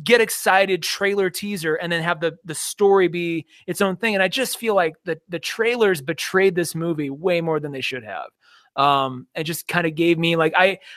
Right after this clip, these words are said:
I, again, I just, I felt like so much, so much of that movie for me was just like, "Okay,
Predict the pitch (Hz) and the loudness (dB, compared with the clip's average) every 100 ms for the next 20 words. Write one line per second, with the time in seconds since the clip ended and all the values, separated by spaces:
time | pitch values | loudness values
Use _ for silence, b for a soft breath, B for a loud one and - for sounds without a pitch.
0 | B 190 214 220 254 190 165 165 - 180 | B 0 4 4 6 6 4 2 -2 2
1 | 208 185 - - 202 202 190 - - - | 4 4 2 0 4 4 2 -2 -4 -2
2 | 214 202 196 180 208 240 175 165 151 151 | -2 0 0 2 0 0 -4 -4 -6 -8
3 | 143 - 175 214 | -8 -8 -4 -2